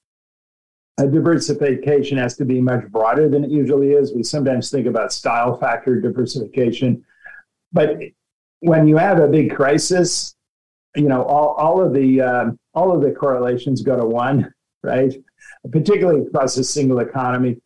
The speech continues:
So we have to think about diversification much more radically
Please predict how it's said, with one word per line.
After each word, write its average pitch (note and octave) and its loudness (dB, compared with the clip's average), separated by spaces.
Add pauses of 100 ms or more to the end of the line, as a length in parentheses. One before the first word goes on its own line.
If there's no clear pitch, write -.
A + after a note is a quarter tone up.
(120)
So E3+ 0
we E3+ 6
have G3 0
to E3+ 0
think E3+ 2
about C#3 2 (260)
diversification C3+ 0
much C3 0
more A#2+ 0
radically A#2+ -2